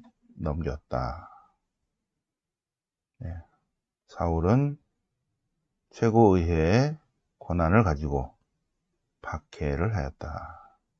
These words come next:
근데 문제는 이렇게 박해가 시작이 되자 흩어진 사람들이 다니면서 복음을 전하게 되었다는 것입니다.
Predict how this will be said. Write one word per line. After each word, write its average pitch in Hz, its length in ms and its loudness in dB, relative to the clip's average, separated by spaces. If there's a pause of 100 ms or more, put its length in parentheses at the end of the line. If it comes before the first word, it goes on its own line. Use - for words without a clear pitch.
(1300)
근데 117 120 6
문제는 101 680 6
이렇게 139 580 6 (680)
박해가 110 680 6
시작이 101 440 0
되자 80 680 4 (1080)
흩어진 107 580 4
사람들이 98 880 2 (380)
다니면서 85 1080 0 (520)
복음을 95 1120 0 (440)
전하게 78 400 -4
되었다는 71 1000 -4
것입니다. - 500 -12